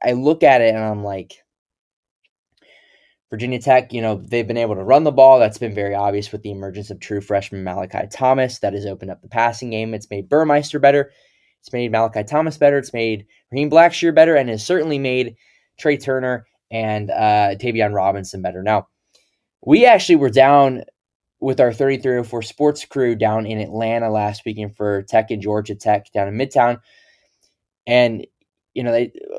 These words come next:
it's been talked about on Twitter and everything, but that was the most physical I've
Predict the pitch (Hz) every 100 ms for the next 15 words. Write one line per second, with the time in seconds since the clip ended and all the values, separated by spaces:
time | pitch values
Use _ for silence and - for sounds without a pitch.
0 | - 92 123 - 131 110 127 127 123 110
1 | 110 - 110 104 - 120 113 107 101 104
2 | 107 104 101 101 _ _ _ _ _ 127
3 | 135 117 127 117 110 - 170 165 170 151
4 | 120